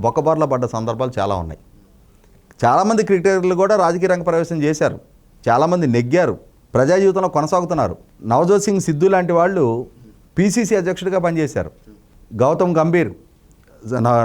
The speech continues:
నవజోత్ సింగ్ సిద్ధు కూడా అద్భుతమైన పార్లమెంటేరియన్గా పనిచేశాడు, బ్రహ్మాండంగా ప్రసంగించాడు, పార్లమెంట్లో ప్రజా సమస్యల పట్ల స్పందించాడు. గౌతమ్ గంభీర్, చేతన్ చౌహాన్, కీర్తి ఆజాద్, ఇట్లాంటి వాళ్ళంతా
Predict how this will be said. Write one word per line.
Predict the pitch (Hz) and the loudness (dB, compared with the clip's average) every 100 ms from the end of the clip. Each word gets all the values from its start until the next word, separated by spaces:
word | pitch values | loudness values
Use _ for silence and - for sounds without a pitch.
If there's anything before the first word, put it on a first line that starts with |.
| 110 | 2
నవజోత్ | 131 175 185 | 2 2 0
సింగ్ | 208 185 | -2 -2
సిద్ధు | 175 185 | 0 2
కూడా | 185 156 120 170 - _ _ _ 123 | 4 4 2 -2 -12 _ _ _ -4
అద్భుతమైన | 147 160 208 226 220 214 202 | -2 0 0 2 0 0 0
పార్లమెంటేరియన్గా | 180 180 202 202 202 196 190 175 | 0 2 0 0 0 0 -2 -2
పనిచేశాడు, | 175 175 165 165 123 101 | 0 -2 0 0 -2 -2
బ్రహ్మాండంగా | 135 165 208 214 214 185 | 0 2 0 0 -2 0
ప్రసంగించాడు, | 175 180 180 170 143 143 | 0 -2 -2 -2 0 0
పార్లమెంట్లో | 147 160 156 131 | -2 -2 -4 -2
ప్రజా | 147 185 196 | 0 0 0
సమస్యల | 180 185 185 | -2 -4 -4
పట్ల | 170 160 | -4 -6
స్పందించాడు. | - 151 170 156 127 85 - 110 - _ _ _ 135 120 | -4 -2 -2 -2 -2 -4 -14 -20 -20 _ _ _ -4 -2
గౌతమ్ | 160 196 185 | 0 0 2
గంభీర్, | 175 175 127 98 98 | 2 2 0 -4 -6
చేతన్ | - 165 190 180 | 0 0 0 2
చౌహాన్, | 170 170 165 98 - _ _ - - | 2 2 0 -2 -8 _ _ -20 -4
కీర్తి | 175 190 202 170 | 0 2 2 2
ఆజాద్, | 175 180 98 - - 120 113 - | 2 2 0 -8 -16 -20 -10 -6
ఇట్లాంటి | 147 202 202 | 0 2 2
వాళ్ళంతా | 190 196 220 | 2 2 2